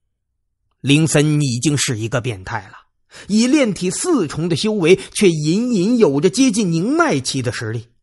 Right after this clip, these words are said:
而这个林明若是更变态，我，那还了得吗？他当场拿出一个传音符燃掉，虽然明知道子珊等人不可能弄错，但他还是要确认一遍。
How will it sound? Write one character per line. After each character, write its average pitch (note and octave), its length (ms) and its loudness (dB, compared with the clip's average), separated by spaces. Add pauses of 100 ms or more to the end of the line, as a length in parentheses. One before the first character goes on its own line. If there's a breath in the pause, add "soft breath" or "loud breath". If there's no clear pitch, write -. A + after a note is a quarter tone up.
(280 loud breath)
而 D#4 160 8
这 D#4+ 120 6
个 B3 120 6
林 B3+ 220 4
明 D4+ 140 6 (400 loud breath)
若 F#4 200 8
是 - 160 2
更 E4 440 6
变 A3 280 6
态， A3+ 400 4
我， F#4 120 -2 (680)
那 A#3+ 80 0
还 G3 180 0
了 E3 360 4
得 D#3+ 160 6
吗？ F3 300 0 (960)
他 G3 100 4
当 B3+ 320 4
场 B2+ 300 -2
拿 D3 160 2
出 D#3 140 -6
一 D3 100 -4
个 C3+ 80 -4
传 D#3 280 -6
音 G3+ 180 0
符 E3 180 -6
燃 C3+ 220 -8
掉， - 160 -10 (340 soft breath)
虽 B3+ 180 0
然 A3+ 140 4
明 B3 440 2
知 B3+ 160 -4
道 F#3+ 160 0
子 D#3 260 -6
珊 A#3 240 0
等 D#3 180 -2
人 D#3 160 0
不 C#4+ 140 -4
可 - 160 -4
能 F3+ 220 -4
弄 A#3+ 240 -2
错， - 280 0 (140)
但 B2 140 -2
他 G#2 80 -6
还 A#2 280 -2
是 B2+ 180 -6
要 A#2 200 -6
确 - 300 2
认 E3 440 -8
一 - 60 -18
遍。 - 180 -18